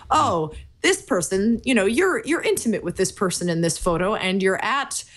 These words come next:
this restaurant, and you seem to go there, you know, quite often. So I'm going to show you ads,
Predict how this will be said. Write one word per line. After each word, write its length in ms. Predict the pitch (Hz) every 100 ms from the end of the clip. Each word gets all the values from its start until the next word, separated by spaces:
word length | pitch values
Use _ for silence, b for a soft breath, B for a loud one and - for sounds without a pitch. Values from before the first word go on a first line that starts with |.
| B -
this 380 | 170 294 - 226
restaurant, 680 | 254 294 - 185 135 143 -
and 160 | 208
you 80 | 269
seem 320 | 285 415 440
to 100 | - 233
go 280 | 262 311
there, 380 | 240 185 165 165
you 120 | -
know, 140 | 202 190
quite 380 | - - 403 480
often. 520 | 220 262 - 160 160 B B B
So 200 | - 269
I'm 240 | 269 320 320
going 220 | 294 277
to 240 | 269 254
show 260 | - 208 190
you 420 | 190 208 226 226 -
ads, 560 | 262 233 190 180 175